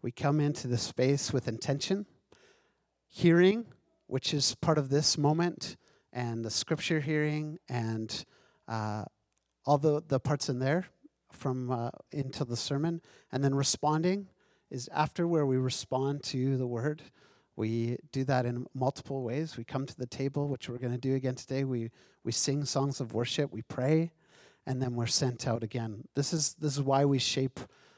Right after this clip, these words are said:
our gatherings like this. And hopefully, what it does, it shapes us, it refocuses us,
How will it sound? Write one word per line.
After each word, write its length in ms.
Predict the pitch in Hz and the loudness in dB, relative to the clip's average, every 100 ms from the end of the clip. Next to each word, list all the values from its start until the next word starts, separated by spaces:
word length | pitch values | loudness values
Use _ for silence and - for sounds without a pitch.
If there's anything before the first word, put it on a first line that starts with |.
| - | -4
our 120 | 120 | -2
gatherings 560 | 131 127 127 127 123 120 | 2 2 4 2 2 0
like 200 | 117 - | -2 -2
this. 460 | 120 107 - - - _ _ _ _ _ _ - - - - _ | -4 -4 -6 -8 -12 _ _ _ _ _ _ -20 -20 -20 -20 _
And 220 | - 131 123 | -6 -4 2
hopefully, 600 | 175 208 - 123 123 131 | 4 6 4 2 2 -2
what 220 | - 143 | -4 -4
it 80 | 135 | 0
does, 260 | 165 156 139 | 4 4 4
it 100 | 131 | -2
shapes 400 | - 160 156 - | 0 0 0 0
us, 180 | 151 135 | 0 0
it 100 | 123 | 0
refocuses 800 | 139 - 151 147 151 - 147 151 | -2 2 0 2 -2 -2 -2 2
us, 380 | 151 143 - | 2 2 -6